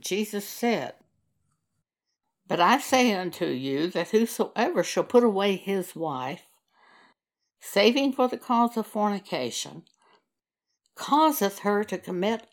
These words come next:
adultery. And whosoever shall marry her that is divorced committeth adultery." He's saying to the men, if you divorce a faithful wife, she will likely go out and remarry.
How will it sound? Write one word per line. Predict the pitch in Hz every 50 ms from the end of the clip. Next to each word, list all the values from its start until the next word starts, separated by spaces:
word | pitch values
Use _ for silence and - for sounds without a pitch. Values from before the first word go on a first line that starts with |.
| _
adultery. | - 165 - - 180 190 202 208 202 - - - - - - - _ _ _ _ _ _ _ _ _ _ _ _ - _ _ _ _ _
And | - 160 170 -
whosoever | - 208 247 285 294 - - 180 170 147 202 226 262 - 214
shall | - - - 170 165
marry | 165 170 196 240 277 254 175 151
her | - - - 143 131 120 120 143 165 - - - - - _ _
that | - 165 185 180
is | 185 185 175 -
divorced | - 175 156 - 190 233 269 254 170 160 165 - - - - -
committeth | 185 156 156 151 151 - - -
adultery." | 175 185 220 262 285 285 - - - - - - _ _ _ _ _ _ _ _ _ _ _ _ _ _ _ _ _ _ _ _ _ _ _ _ _ _ _ _ _
He's | - 214 240 247 - -
saying | - 262 262 262 262 254 240 233 226 220
to | - 240 226
the | 214 208 208
men, | 208 214 220 226 233 220 202 196 190
if | 185 185 -
you | 208 208 202
divorce | 202 185 180 196 202 220 240 226 - 180
a | 180
faithful | - - 185 196 226 226 - - - 180 175 156
wife, | 160 185 220 254 202 139 147 - - - _ _ _ _ _ _ _ _ _ _ _ _ _ _ _ _ _ _ _ _
she | - - - 277 311 302
will | 294 240 214 190 180
likely | 185 208 262 294 294 - 220 202
go | 202 - 202 202
out | 202 202 202 202
and | 208 196 190 202
remarry. | 196 196 196 180 175 190 214 247 269 220 143 117 - - - -